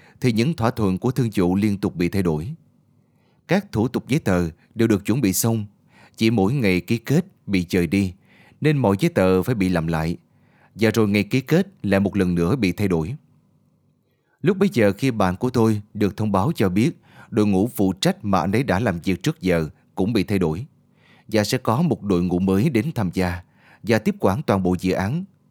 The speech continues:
thì đã là cuối thu. Người bạn của tôi đã bị hạ đôi chán. Anh ấy biết điều này có nghĩa gì.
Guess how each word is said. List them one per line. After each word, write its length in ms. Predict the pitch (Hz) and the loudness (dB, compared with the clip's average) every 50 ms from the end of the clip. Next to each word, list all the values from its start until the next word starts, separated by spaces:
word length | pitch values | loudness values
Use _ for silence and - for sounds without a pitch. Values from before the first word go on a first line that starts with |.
| _ - | _ -4
thì 120 | 120 107 | -2 0
đã 140 | 95 98 120 | 0 0 0
là 160 | 139 113 90 | 0 0 -2
cuối 240 | - - - 107 165 - | -2 -2 -2 -2 0 0
thu. 240 | 113 110 101 95 85 - _ _ _ _ _ _ _ _ _ _ _ _ _ _ _ _ _ _ _ _ _ _ _ _ _ _ _ _ _ | 0 -2 -2 -2 -4 -8 _ _ _ _ _ _ _ _ _ _ _ _ _ _ _ _ _ _ _ _ _ _ _ _ _ _ _ _ _
Người 140 | - 113 113 | -2 0 2
bạn 180 | 104 104 101 98 | 2 2 2 0
của 100 | - 151 | 0 -2
tôi 280 | - 131 120 117 110 104 - _ _ _ | 0 2 2 2 0 -2 -6 _ _ _
đã 160 | - 95 95 95 | -4 -2 -2 0
bị 140 | 107 104 | 0 -2
hạ 180 | 90 90 85 80 | -2 -2 -4 -4
đôi 200 | 80 92 95 92 | -2 0 0 0
chán. 320 | - 98 92 90 104 151 175 - _ _ _ _ _ _ _ _ _ _ _ _ _ _ _ | 0 -2 -4 -4 -4 -6 -10 -12 _ _ _ _ _ _ _ _ _ _ _ _ _ _ _
Anh 140 | - 104 101 | -2 0 0
ấy 140 | 104 107 117 | 0 0 0
biết 240 | 127 175 202 - - | 0 -2 -2 -2 0
điều 160 | 98 98 92 | 0 0 2
này 140 | 90 92 87 | 2 0 0
có 140 | - 156 | 0 0
nghĩa 180 | 160 151 92 95 | 0 0 0 0
gì. 280 | 117 110 95 87 85 | 0 0 -2 -2 -4